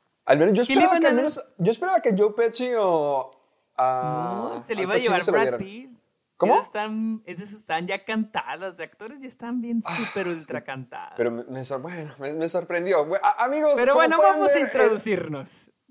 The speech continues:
Speaker 1: ¿Qué? ¿Cómo?
Speaker 2: Vamos a introducirnos
Speaker 1: Sí,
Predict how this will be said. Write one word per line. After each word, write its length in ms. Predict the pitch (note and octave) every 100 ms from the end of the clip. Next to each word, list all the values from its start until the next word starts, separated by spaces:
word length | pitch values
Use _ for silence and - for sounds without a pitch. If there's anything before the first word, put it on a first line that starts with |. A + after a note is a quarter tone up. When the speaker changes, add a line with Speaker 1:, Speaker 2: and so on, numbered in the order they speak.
| _
Speaker 1:
¿Qué? 180 | A3 A3+
¿Cómo? 180 | B3 A4 B4 - A4+ A4+ - _
Speaker 2:
Vamos 320 | - B3+ D#4+ D4+
a 60 |
introducirnos 800 | C4 - A3+ G3+ G3 A#3+ C4 A#3
Speaker 1:
Sí, 60 | A3